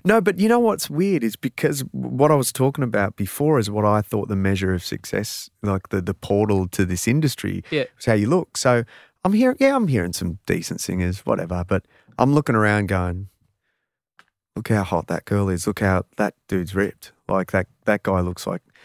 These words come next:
Speaker 1: bloody Nick Lachey from, you know,
Speaker 2: <laughs> Right.
Speaker 1: Fifty-eight Degrees or whatever it's called." <laughs>
Speaker 2: Right.
Speaker 1: Like, I, all I was thinking of was, "You got no chance." Like, it,
Speaker 2: 'Cause of the
Speaker 1: you,
Speaker 2: look,
Speaker 1: it's your look
Speaker 2: not
Speaker 1: that
Speaker 2: the vocals.
Speaker 1: No, because I'd, I'd do,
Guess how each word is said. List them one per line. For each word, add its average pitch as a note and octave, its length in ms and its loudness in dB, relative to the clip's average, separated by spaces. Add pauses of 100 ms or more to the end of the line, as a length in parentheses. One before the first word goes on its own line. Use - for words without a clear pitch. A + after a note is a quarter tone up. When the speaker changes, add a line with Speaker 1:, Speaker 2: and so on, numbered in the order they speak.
(380)
Speaker 1:
bloody F2 300 -4
Nick F#2 220 -2
Lachey F2+ 540 0
from, F2+ 560 -4
you G2 120 2
know, F2 160 0
Speaker 2:
<laughs> - 220 -4
Right. - 60 -2
Speaker 1:
Fifty-eight F#2+ 400 0
Degrees A#2 420 2
or C#3 60 4
whatever D3 280 4
it's D3 140 2
called." - 300 2
<laughs> F#3 1080 2
Speaker 2:
Right. C#3 200 -2 (180)
Speaker 1:
Like, D#3 200 4 (1000)
I, C#3+ 80 8 (200)
all G#3 180 6
I A3+ 60 6
was E3 220 2
thinking D#3+ 340 -4
of G2+ 220 -4
was, G2+ 280 -6 (160)
"You D3 80 -8
got F3+ 120 -4
no F3+ 140 -4
chance." - 460 -6
Like, A2 400 -2 (420)
it, A#2+ 220 -2 (120)
Speaker 2:
'Cause D#3 140 0
of C#3 60 4
the C3 60 6
Speaker 1:
you, C3+ 60 0
Speaker 2:
look, F#3+ 120 4
Speaker 1:
it's - 180 -2
your B2 120 6
look C3 380 4 (100)
Speaker 2:
not - 120 0
Speaker 1:
that A2+ 100 4
Speaker 2:
the D3 80 0
vocals. C#3+ 320 2
Speaker 1:
No, F3+ 120 6
because E3+ 340 0
I'd, D#3 180 4
I'd C#3+ 340 2
do, C#3+ 160 0